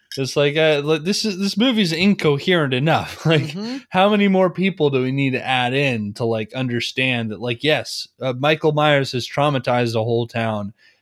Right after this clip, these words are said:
Speaker 1: and they're all a mess as a result, and they're all out for blood. Um, that's, I mean, <laughs> like, that's, that's the whole movie right there. That's,
Speaker 2: Yeah.
Speaker 1: that's all, all the movie.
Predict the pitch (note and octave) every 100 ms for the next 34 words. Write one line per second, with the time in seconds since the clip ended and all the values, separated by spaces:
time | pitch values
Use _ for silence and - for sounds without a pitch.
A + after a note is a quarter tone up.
0 | _ A2+ A2+ A2 A2 B2+ B2 A#2+ A2 G#2
1 | B2 A#2+ - - G#2+ A2+ A2 G#2+ A2+ G#2
2 | G#2 _ G#2 G#2 G#2+ A#2 B2+ B2 A#2 A2+
3 | - _ _ A2+ A#2 - A2+ G#2+ A2+ G#2
4 | - _ _ _ _ _ _ G#2+ A2+ A2
5 | A2 A2 G#2+ G2+ _ _ _ _ _ _
6 | _ _ B2 B2+ - - - C#3 C#3 B2+
7 | A#2 B2 B2+ A2+ - _ _ C#3+ G#3+ -
8 | - - F#3+ A3+ - G3 G3+ G3+ E3 F3+
9 | A2+ A2 A#2 B2+ G#2 G#2+ B2 C3 A2 A#2
10 | - C3+ C#3+ C#3 C3+ _ - _ _ _
11 | C3 C#3 D3+ C#3 C3+ C#3 B2+ A2 G2